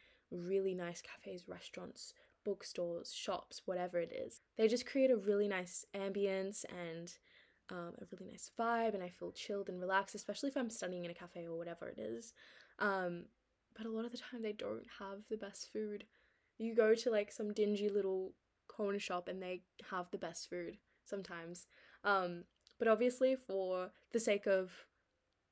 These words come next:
vlog content that I've been doing or foodie content, it's been fun to explore some different cafes, but definitely note that a lot of these beautiful looking cafes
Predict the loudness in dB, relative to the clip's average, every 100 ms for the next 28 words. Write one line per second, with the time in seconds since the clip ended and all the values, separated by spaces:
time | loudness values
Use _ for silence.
0 | -8 0 2 0 -6 -10 -8 -6 -2 -2
1 | -2 -2 -2 -4 -8 -4 -4 -4 -6 -10
2 | -8 -8 -6 0 4 4 2 0 -2 -6
3 | -6 -8 -8 -6 -4 -6 -10 _ _ _
4 | -4 -4 -4 -8 -10 -10 -6 -6 -8 -6
5 | -6 -8 _ _ _ _ _ _ _ _
6 | _ _ _ -4 -2 0 0 -2 -2 -4
7 | -4 -6 -4 -4 -4 -4 -6 -6 -8 -10
8 | -8 -6 -6 -8 -10 -12 -12 -6 -2 -2
9 | -4